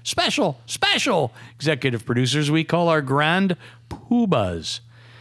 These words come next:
These fine folks get a fez to wear upon their head while listening to this podcast. I believe if you're out there and listening, you must have your fez on.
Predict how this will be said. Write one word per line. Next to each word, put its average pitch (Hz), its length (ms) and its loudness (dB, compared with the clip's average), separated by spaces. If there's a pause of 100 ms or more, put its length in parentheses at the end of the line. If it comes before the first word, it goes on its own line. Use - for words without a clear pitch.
(560)
These 127 380 -2
fine 147 340 0
folks 160 440 -2
get 156 260 -2
a 143 220 0
fez 180 560 -2
to 151 100 0
wear 147 180 2
upon 151 360 0
their 156 180 0
head 156 360 -2 (1120)
while 113 280 -4
listening 110 420 -4
to 117 140 -4
this 113 180 -4
podcast. - 680 -8 (120)
I - 100 -16
believe 110 440 -8
if 107 140 -14
you're 101 160 -6
out 123 160 -8
there 190 220 -6 (240)
and 104 120 -2
listening, 185 420 -2 (240)
you 107 180 -2
must 120 440 0
have 147 160 0
your 151 100 0
fez 143 280 -2
on. 80 200 -10